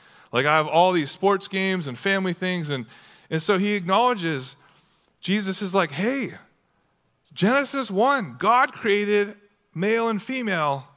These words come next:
in his image and said, 'Now make babies populate the earth.'"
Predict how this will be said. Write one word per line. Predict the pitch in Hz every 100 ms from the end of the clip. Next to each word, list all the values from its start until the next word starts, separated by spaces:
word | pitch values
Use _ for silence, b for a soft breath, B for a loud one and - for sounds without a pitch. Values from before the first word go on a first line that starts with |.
| _ _ -
in | 202
his | 214 190
image | 208 202 180
and | 165
said, | 160 175
'Now | 165 170 165 160 - b b b b b -
make | 180 196
babies | 185 185 196 180
populate | - 175 175 175 156
the | 180
earth.'" | 202 110 -